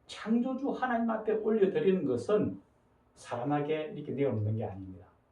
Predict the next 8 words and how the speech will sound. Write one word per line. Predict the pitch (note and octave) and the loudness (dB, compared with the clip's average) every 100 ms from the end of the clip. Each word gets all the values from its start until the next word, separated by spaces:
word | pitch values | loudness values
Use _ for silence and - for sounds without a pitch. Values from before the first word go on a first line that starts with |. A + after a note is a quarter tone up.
| _ | _
구별시켜야 | - G#3 - - - - | -6 -4 -4 -6 -12 -14
됩니다. | - _ A2 - _ _ _ _ _ _ _ _ _ _ | -14 _ -20 -20 _ _ _ _ _ _ _ _ _ _
비록 | F#3+ A#3 - C#3+ | 4 6 6 2
내가 | D3 - - - - | 0 0 -4 -10 -4
잊어버리고 | A#3 - A#2+ A2+ | 2 2 0 -4
못했다 | A2 G#2+ A#3 - D3 | -2 0 0 -2 -2
하더라도 | C#3+ B2+ B2+ - - _ | 0 0 -2 -4 -8 _
빼서 | B3 B3 - - - - | 2 2 2 0 -4 -6